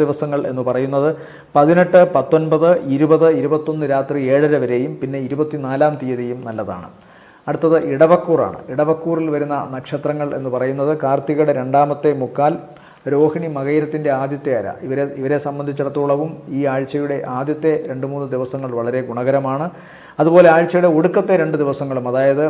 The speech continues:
വ്യാഴം, വെള്ളി, ശനി, വ്യാഴം ഉച്ചയ്ക്ക് ശേഷം വെള്ളി, ശനി ദിവസങ്ങളും വളരെ ഗുണകരമായിട്ടാണ് കാണുന്നത്. സാമ്പത്തികമായ നേട്ടം, പ്രവർത്തനങ്ങളിൽ വിജയം, തങ്ങളിൽ നിന്ന്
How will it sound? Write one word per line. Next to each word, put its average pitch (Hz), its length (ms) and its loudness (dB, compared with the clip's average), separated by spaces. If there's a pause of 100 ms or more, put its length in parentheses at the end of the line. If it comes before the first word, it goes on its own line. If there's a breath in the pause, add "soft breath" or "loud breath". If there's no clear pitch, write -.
(120)
വ്യാഴം, 147 420 0 (220)
വെള്ളി, 147 360 -2
ശനി, 135 260 -6 (100)
വ്യാഴം 135 320 -2
ഉച്ചയ്ക്ക് 135 280 -4
ശേഷം 151 400 -6
വെള്ളി, 139 240 -2
ശനി 135 300 -6
ദിവസങ്ങളും 131 440 -6
വളരെ 139 280 2
ഗുണകരമായിട്ടാണ് 127 800 -2
കാണുന്നത്. 107 360 -10 (500 loud breath)
സാമ്പത്തികമായ 156 640 2
നേട്ടം, 147 380 -4
പ്രവർത്തനങ്ങളിൽ 151 640 -2 (120)
വിജയം, 127 320 -2 (100)
തങ്ങളിൽ 156 360 0
നിന്ന് 151 280 -6